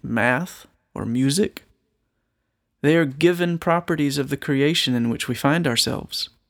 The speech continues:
What we've invented are only ways of talking about and cooperating with these things. They seem to be transcendent strands woven into the fabric of created immanent materiality in order to be made ac-,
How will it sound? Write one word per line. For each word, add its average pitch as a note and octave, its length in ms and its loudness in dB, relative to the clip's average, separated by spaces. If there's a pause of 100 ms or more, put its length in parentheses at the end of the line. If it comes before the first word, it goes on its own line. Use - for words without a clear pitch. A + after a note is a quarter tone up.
(1200)
What E3 160 4
we've C3+ 180 0
invented C#3+ 640 2 (440)
are E3 120 4
only F#3+ 240 2
ways D#3+ 300 4
of C#3 140 -4
talking F3 460 0
about C#3 540 0 (440)
and C3+ 180 0
cooperating B2+ 800 2
with E3+ 240 0
these A#2+ 220 -2
things. - 540 -8 (1300)
They C#3 80 2
seem A3+ 260 4
to C3 100 0
be B2 160 0
transcendent D#3 960 2
strands D3 720 0
woven D#3 520 2
into D3+ 180 0
the D3+ 100 -4
fabric C3+ 640 0
of - 180 -4
created C#3 600 2
immanent C3+ 380 0
materiality C3 960 0 (580)
in E3 140 2
order F3 180 4
to D#3 120 2
be D3+ 120 0
made D3+ 240 4
ac-, - 140 -2